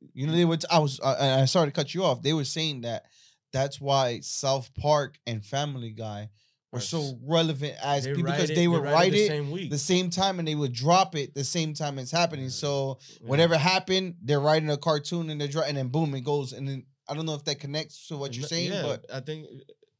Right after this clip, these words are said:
Speaker 2: that goes with what I was saying is, like, I feel like artists, that's their biggest battle is, like, um, battling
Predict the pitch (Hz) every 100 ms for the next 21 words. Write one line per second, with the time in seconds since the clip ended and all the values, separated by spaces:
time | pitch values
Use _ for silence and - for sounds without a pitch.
0 | _ _ 120 127 135 156 139 127 135 135
1 | 131 127 120 139 147 143 123 120 117 107
2 | 117 113 131 127 117 107 107 _ _ _
3 | _ _ - 117 127 123 120 107 - 113
4 | 120 - 123 104 104 120 113 92 90 117
5 | 123 110 104 95 101 98 92 _ _ _
6 | _ _ _ _ _ _ - 107 101 95
7 | 92 92 127 135 127 123 117 113